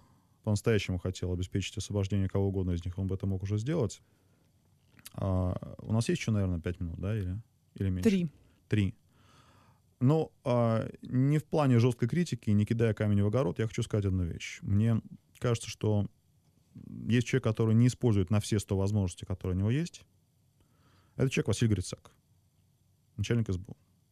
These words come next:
Speaker 1: Смотрите, что происходит. Есть какое-то, неизвестно какое, потому что гуляет масса списков, и они верифици-, неверифицируемы. Какое-то количество россиян, которые сидят здесь, в Украине.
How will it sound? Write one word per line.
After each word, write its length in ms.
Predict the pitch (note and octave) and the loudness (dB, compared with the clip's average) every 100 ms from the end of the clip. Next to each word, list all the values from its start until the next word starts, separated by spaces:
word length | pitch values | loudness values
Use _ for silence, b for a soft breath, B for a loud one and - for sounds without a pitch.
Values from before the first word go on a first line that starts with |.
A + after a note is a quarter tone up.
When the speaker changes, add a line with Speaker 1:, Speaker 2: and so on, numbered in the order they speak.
| _ _ b b b b b b b | _ _ b b b b b b b
Speaker 1:
Смотрите, 300 | B2+ E3+ C3 | 0 0 0
что 120 | A#2+ | -2
происходит. 520 | A#2 G#2+ - - - _ _ A2 | 2 0 0 -10 -10 _ _ 0
Есть 380 | B2+ F#3 - - | 2 2 -4 -2
какое-то, 520 | C#3+ - C#3+ G2 - | 0 4 4 4 2
неизвестно 520 | F#2+ A#2+ C3 C3 - G2 | 4 6 6 2 0 -2
какое, 320 | G2 - - | 0 0 -2
потому 260 | - G#2 | 0 0
что 260 | G2+ - F#2+ | 0 0 -2
гуляет 400 | - A#2+ A#2+ G#2 | 2 4 4 4
масса 260 | A#2 A2 G#2 | 2 2 -2
списков, 440 | - - - A2 | -2 -4 -2 -2
и 20 | G2+ | 2
они 200 | A#2 B2 | 4 6
верифици-, 400 | A2 G2+ - - | 4 0 -4 2
неверифицируемы. 720 | A2 A#2 G#2+ - - - - - | 4 6 4 0 -10 -10 -10 -6
Какое-то 340 | G#2+ F#3+ C3 | 0 0 2
количество 300 | C3 B2 A2+ | 0 0 0
россиян, 320 | G#2 C#3 E3 | 0 0 0
которые 280 | G#2 G2+ G2+ | -2 -2 -2
сидят 220 | G#2+ A2 | 0 0
здесь, 160 | F#2+ - | 0 -6
в 40 | |
Украине. 300 | A2 D#2+ D#3 | -8 -10 -12